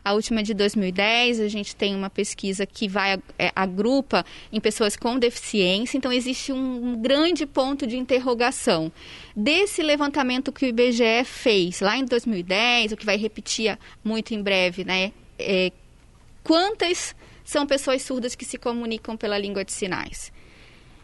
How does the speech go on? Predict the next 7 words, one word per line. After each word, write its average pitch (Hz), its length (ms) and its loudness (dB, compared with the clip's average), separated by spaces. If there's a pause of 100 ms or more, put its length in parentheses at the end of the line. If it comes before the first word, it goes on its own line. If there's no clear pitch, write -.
(140)
E 262 180 0 (100)
dessas 269 520 0
pessoas, 254 920 0 (400)
como 381 180 2
elas 392 200 -2
se 349 80 0
caracterizam? 214 1000 -2